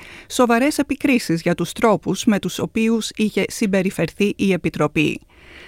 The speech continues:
Ο αρχηγός των εργατικών, Άνθονι Αλμπανίζη, υποσχέθηκε ότι η σύσταση ανεξάρτητης ομοσπονδιακής επιτροπής κατά της διαφθοράς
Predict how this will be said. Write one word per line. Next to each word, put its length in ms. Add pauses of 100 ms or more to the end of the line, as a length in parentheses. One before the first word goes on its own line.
(280)
Ο 100
αρχηγός 380
των 120
εργατικών, 580
Άνθονι 400
Αλμπανίζη, 560
υποσχέθηκε 720
ότι 180
η 80
σύσταση 640
ανεξάρτητης 920
ομοσπονδιακής 720
επιτροπής 520
κατά 300
της 180
διαφθοράς 720